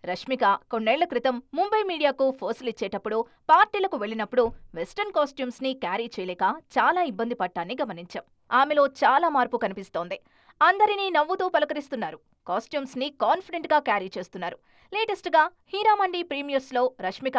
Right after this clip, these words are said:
అటైర్‌ని మెచ్చుకుంటున్నారు నార్త్ ఆడియన్స్. "చూసి చూడంగానే నచ్చేశావే" అంటూ కాంప్లిమెంట్స్ ఇస్తున్నారు. ఇటు నయనతార విషయంలోనూ అదే జరుగుతోంది. సౌత్ నార్త్ అనే తేడా లేకుండా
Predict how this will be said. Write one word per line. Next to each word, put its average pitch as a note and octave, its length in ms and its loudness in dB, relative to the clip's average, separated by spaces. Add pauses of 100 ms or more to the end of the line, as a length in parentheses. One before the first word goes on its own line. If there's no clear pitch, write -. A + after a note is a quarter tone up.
(100)
అటైర్‌ని E4 360 0
మెచ్చుకుంటున్నారు A3 680 -4 (240)
నార్త్ A#3 320 2
ఆడియన్స్. F#3 380 -8 (280)
"చూసి F4+ 340 -2
చూడంగానే D#4+ 560 2
నచ్చేశావే" C4 600 -4
అంటూ A#3+ 220 -2 (220)
కాంప్లిమెంట్స్ E4 520 0
ఇస్తున్నారు. F#3 400 -12 (760)
ఇటు F#3+ 220 2 (120)
నయనతార C#4+ 480 2
విషయంలోనూ C4 520 0 (100)
అదే G#3+ 280 0
జరుగుతోంది. F#3+ 540 -8 (400)
సౌత్ G#4 420 4
నార్త్ E4 320 2
అనే D#4 180 0
తేడా D4 300 0
లేకుండా C4+ 360 0